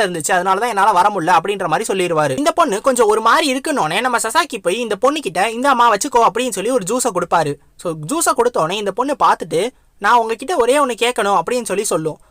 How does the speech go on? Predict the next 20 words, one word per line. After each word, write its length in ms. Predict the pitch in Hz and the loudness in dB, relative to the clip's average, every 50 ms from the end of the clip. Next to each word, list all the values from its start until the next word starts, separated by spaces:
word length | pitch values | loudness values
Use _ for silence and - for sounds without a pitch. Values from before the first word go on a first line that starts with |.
| _ _ | _ _
So, 160 | - - 233 254 214 185 208 | -2 2 2 2 4 2 0
என்ன 120 | 269 320 349 320 226 | 0 2 2 2 0
அப்படின்னு 260 | 180 196 226 247 247 - 226 | 0 -2 -4 -6 -4 -4 -2
கேட்டோம்னா, 440 | 240 247 254 226 165 135 131 147 190 254 - _ _ _ _ - | -2 2 2 2 2 2 0 0 0 0 0 _ _ _ _ -2
"நான் 400 | 202 208 214 208 240 285 285 - | 2 2 4 4 4 4 2 0
இதுக்கு 280 | - 220 233 262 - 233 | -6 -8 -8 -6 -6 -6
முன்னாடி 320 | 226 262 311 302 330 254 240 | -6 -2 0 0 0 2 2
உங்க 200 | 247 226 214 208 | 0 0 2 0
வீட்ல 320 | 202 269 320 294 285 254 220 | -2 -2 -2 -2 0 0 0
இருந்து 260 | 180 156 147 147 170 233 240 | 2 0 0 0 0 0 2
ஒரு 180 | 208 196 247 - | 0 -2 -2 -4
சின்ன 220 | - 285 302 330 339 - | -8 -6 -2 -2 0 0
பையனோட 320 | 294 247 208 196 208 240 214 | 0 0 0 2 2 2 4
வாய்ஸ் 280 | 185 208 240 233 - | 2 2 0 0 -4
மாதிரி 220 | 220 208 214 233 196 | -2 -2 -2 -2 -2
கேட்டுச்சு, 360 | 190 165 147 143 - - 160 | -4 -6 -6 -6 -4 -2 -2
ஒரு 140 | 156 170 185 | -2 -2 -4
சின்ன 240 | - 240 247 262 269 220 | -4 -6 -4 0 2 2
ஆளோட 260 | 202 190 180 180 175 | 4 4 2 2 2
வாய்ஸ், 360 | 160 156 160 160 - 180 | 2 2 0 0 -2 -2